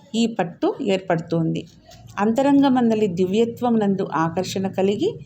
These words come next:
పెరిగినచో బహిరంగ ఆకర్షణలు తగ్గును. భాగవతమందలి గజేంద్ర మోక్షణం, మోక్షణము ఈ ధర్మమునే తెలుపుతూ ఉంది.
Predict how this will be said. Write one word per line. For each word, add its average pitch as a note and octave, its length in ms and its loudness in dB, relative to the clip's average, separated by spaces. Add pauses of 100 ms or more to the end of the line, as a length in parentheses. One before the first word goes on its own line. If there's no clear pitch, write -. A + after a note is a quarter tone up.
(320)
పెరిగినచో A3 680 2 (360)
బహిరంగ C4 440 4
ఆకర్షణలు F#3+ 920 0 (140)
తగ్గును. E3 360 0 (680)
భాగవతమందలి F#3+ 1000 0
గజేంద్ర G3+ 440 2
మోక్షణం, F#3+ 640 0
మోక్షణము F#3+ 600 -2 (440)
ఈ A3 300 2
ధర్మమునే G3 680 2
తెలుపుతూ E3+ 400 0
ఉంది. E3 320 -2